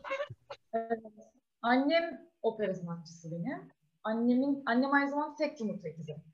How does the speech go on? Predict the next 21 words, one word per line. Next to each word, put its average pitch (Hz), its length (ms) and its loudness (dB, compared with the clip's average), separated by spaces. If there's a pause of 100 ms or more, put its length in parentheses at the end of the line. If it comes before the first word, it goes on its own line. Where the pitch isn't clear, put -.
(380)
Ee, - 200 -8
bayağı 196 200 0
aynılar 180 420 2
yani. 156 140 -2
İki - 140 -8
tane 208 220 4
annem 196 320 -2
var 160 180 -4
gibi. 190 140 -2 (320)
Teyzem 240 340 8
de 226 60 6
opera 185 240 2
sanatçısı. 175 520 -10 (1000)
Ee, 202 800 0 (1080)
a-, 226 400 6
abim 262 220 6
kemancı, 175 760 0
konservatuvar 170 640 -6
mezunu 151 720 -10
Almanya'da 156 500 -8
şimdi. 147 320 -10